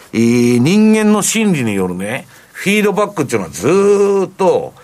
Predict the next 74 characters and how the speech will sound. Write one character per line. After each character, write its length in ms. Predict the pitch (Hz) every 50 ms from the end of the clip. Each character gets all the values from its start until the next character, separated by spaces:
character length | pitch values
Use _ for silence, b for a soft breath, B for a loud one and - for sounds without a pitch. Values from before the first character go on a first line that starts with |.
| B B
今 280 | - - 220 240 233
回 200 | - 175 160 131
は 80 | 117 107
違 140 | - - 143
う 160 | 139 147 143
っ 20 |
て 60 | - 117
い 20 |
う 40 | 104
の 40 | 92
は 60 | 92
な 160 | 98 127 151
い 60 | 156
ん 40 | 123
で 80 | 90 78
す 120 | - -
よ。 120 | 131 165
毎 300 | 160 135 143 165 208 220
回 180 | - 196 202 196
同 320 | 190 185 185 190 185 180
じ 100 | 170 160
な 120 | 170 156 123
ん 100 | 101 82
で 80 | -
す 80 | - -
よ。 60 | - - _ B B B B B B B B B B B _
だ 120 | - 82 82
か 80 | 92
ら 140 | 98 120 139
そ 160 | 131 - 110
の 100 | 107 110
う 80 | 113 117
ち 80 | -
崩 220 | 135 117 107 117 127
壊 280 | 127 - 160 160 165
を 60 | 175 170
む-、 140 | 170 151 156 156
迎 280 | - 139 131 135 170
え 80 | 180 190
る 80 | 208
で 140 | 208 196 160
し 80 | - 98
ょ 80 | 82
う 40 | 76
と。 120 | - - - - - - 180 175 156 B B B B B B B B B -
で、 500 | 131 151 160 165 165 165 165 165 165 143 127 B B B B B - -
え 140 | - 139 147
ー 80 | 143
っ 40 | -
と、 80 | - 139
そ 140 | - - 165
れ 120 | 170 180
は 320 | 190 196 202 202 175 156 170
エ 140 | - - 147
フ 160 | 139 185 185
ア 80 | 190
ー 20 | 196
ル 80 | 190
ビ 200 | 185 180 208 208
ー 40 | 185
が 80 | 151 117
ね、 340 | 110 127 147 170 185 185 170
や 120 | 147 139
っ 60 | 131
ぱ 100 | - 165
り 120 | 165 143 120
そ 140 | 131 135
の、 260 | 127 127 127 127 127 120
な 140 | 120 123
ん 60 | 127 135
だ 80 | 139
っ 20 | 123
け、 180 | - - -
え 120 | 92 85